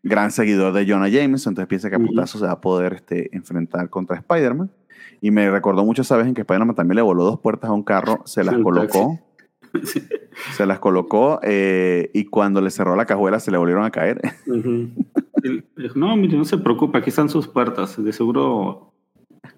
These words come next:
Speaker 2: el seguro que tiene lo, lo va a ayudar".
Speaker 1: En este caso, pues, eso no pasa, sino que el tipo muy enojado sale y como está mirando hacia atrás, pa-, gritándole a un Spider-Man, va y choca <laughs> contra otro carro.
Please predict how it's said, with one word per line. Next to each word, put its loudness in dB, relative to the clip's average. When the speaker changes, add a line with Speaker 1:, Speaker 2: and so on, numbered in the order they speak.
Speaker 2:
el 0
seguro 0
que 0
tiene 0
lo, -2
lo -4
va 0
a 2
ayudar". -2
Speaker 1:
En -2
este 2
caso, 0
pues, 2
eso 0
no 2
pasa, 2
sino 2
que 0
el -2
tipo 0
muy 2
enojado 0
sale 0
y 0
como -4
está 0
mirando 2
hacia 0
atrás, -2
pa-, -4
gritándole 0
a 0
un -4
Spider-Man, -2
va 0
y -2
choca -4
<laughs> -
contra -4
otro -4
carro. -6